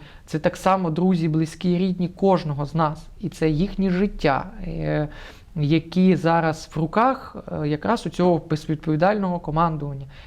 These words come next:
І я не виділяю зараз всіх. Тут треба виділяти конкретно там командування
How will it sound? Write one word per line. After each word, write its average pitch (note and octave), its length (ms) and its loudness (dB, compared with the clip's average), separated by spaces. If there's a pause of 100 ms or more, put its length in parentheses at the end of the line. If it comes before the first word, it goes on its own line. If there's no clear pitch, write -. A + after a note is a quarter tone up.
(120)
І D#3 80 2
я F#3 120 4
не G#3 80 0
виділяю F#3 440 2
зараз D#3+ 240 -4
всіх. - 460 -8 (200)
Тут F#3 260 0
треба D3+ 280 0
виділяти D3+ 500 0
конкретно D3+ 640 -4
там C#3 180 -14
командування D#3+ 600 0